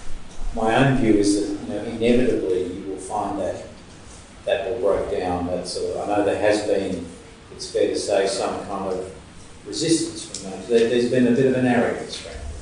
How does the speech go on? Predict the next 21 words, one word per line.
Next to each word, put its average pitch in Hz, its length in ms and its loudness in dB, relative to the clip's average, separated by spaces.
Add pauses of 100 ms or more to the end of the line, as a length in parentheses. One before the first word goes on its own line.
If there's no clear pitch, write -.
(180)
about 95 320 -6
the 101 140 -6
major 98 220 -2
mining 104 360 -2
companies 107 500 -4
and 98 100 -6
the 101 60 -4
way 101 160 2
in 101 80 -2
which 101 220 -4
they've 95 200 0
dealt - 280 2
with - 120 -4
suppliers - 960 -6 (300)
that - 320 4 (680)
was - 420 -4
curious 139 460 4
to 110 80 -4
me 107 240 -4
coming 104 340 -4
from 98 320 -6